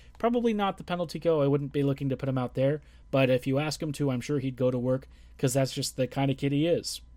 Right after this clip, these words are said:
The last selection I'm gonna use on this one is a very off-the-board pick and probably one that people would disagree with, but I, I really feel like Bryan Rust, for me, deserves a look at this roster. Rust,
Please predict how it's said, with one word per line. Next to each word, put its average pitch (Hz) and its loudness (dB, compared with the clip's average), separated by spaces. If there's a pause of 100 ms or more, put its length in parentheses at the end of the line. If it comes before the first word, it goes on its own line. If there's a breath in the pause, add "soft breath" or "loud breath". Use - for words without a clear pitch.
(180)
The 156 2
last 190 2
selection 165 -2
I'm 139 -4
gonna 143 2
use 139 2
on 135 0
this 139 0
one 139 0
is 131 -2
a 131 2
very 175 0
off-the-board 131 -2
pick 143 -2
and 123 -2
probably 131 0
one 123 2
that 120 -2
people 135 -2
would 120 -2
disagree 123 -2
with, 147 -2 (420 soft breath)
but 131 2 (200)
I, 143 0
I 139 2
really 175 2
feel 151 2
like 131 0
Bryan 123 0
Rust, 120 0
for 135 -4
me, 120 0 (340 soft breath)
deserves 127 0
a 143 -2
look 123 0
at 131 -2
this - -4
roster. 117 -4 (360 soft breath)
Rust, 151 0